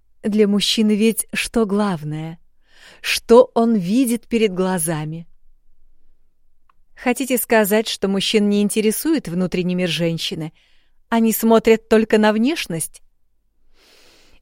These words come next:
«Нет, внутренний мир, характер и все такое мужчин тоже интересует, но сначала они смотрят именно на внешность. И, к сожалению, какая бы девушка замечательная ни была,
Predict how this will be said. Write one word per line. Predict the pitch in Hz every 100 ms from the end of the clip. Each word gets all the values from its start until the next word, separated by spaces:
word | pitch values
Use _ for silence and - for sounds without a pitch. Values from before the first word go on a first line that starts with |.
| -
«Нет, | 262 254 170 - - _ _ -
внутренний | 269 339 339 220 202 190
мир, | 190 269 185
характер | - 180 170 196 262 - - 180
и | 175
все | - 190
такое | 185 - 254 247 190 - - -
мужчин | 180 175 - 190
тоже | - 339 339 180
интересует, | 170 165 175 180 - 175 170 170 - - - - -
но | 196 190
сначала | - 180 170 - 208 226 156 -
они | 175 202
смотрят | - 247 294 277 262 -
именно | 262 269 254
на | 247 240
внешность. | 233 233 180 - - 160 - - - - _ _ -
И, |
к | -
сожалению, | - 240 247 247 240 170 165
какая | - 208 240 233
бы | 208
девушка | 190 220 208 - 196
замечательная | 190 214 - 233 220 196 185 185
ни | 190 190
была, | 196 220 247